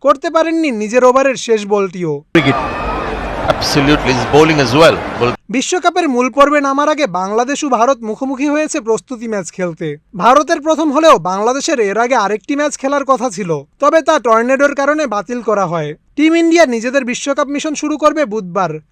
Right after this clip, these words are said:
Speaker 1: আয়ারল্যান্ডের বিপক্ষে ম্যাচ দিয়ে। অন্যদিকে নাজমুল হোসেন শান্তর দল আসরে নিজেদের প্রথম ম্যাচে মাঠে নামবে আট জুন শ্রীলঙ্কার বিপক্ষে।
Speaker 2: Cricket,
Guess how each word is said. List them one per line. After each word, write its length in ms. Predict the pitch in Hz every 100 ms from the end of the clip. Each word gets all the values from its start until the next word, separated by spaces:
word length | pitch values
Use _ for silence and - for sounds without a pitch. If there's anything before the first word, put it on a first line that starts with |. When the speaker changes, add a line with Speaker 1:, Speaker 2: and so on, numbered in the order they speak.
| -
Speaker 1:
আয়ারল্যান্ডের 600 | 233 294 311 320 311 302
বিপক্ষে 400 | 294 285 294 302
ম্যাচ 280 | 254 214 160
দিয়ে। 360 | 160 170 147 -
অন্যদিকে 520 | 226 269 311 330 330 269
নাজমুল 340 | 202 202 240
হোসেন 260 | 262 311 277
শান্তর 340 | 285 269 302
দল 300 | 262 269 165 -
আসরে 400 | 254 262 349 339
নিজেদের 380 | 262 220 240 262
প্রথম 280 | 262 262 294
ম্যাচে 300 | 294 302 311
মাঠে 240 | 277 233
নামবে 280 | 302 294 269
আট 280 | 196 202 233
জুন 320 | 208 277 220
শ্রীলঙ্কার 540 | - 240 277 277 269
বিপক্ষে। 600 | 220 202 202 - 185 160 156
Speaker 2:
Cricket, 220 | 165 135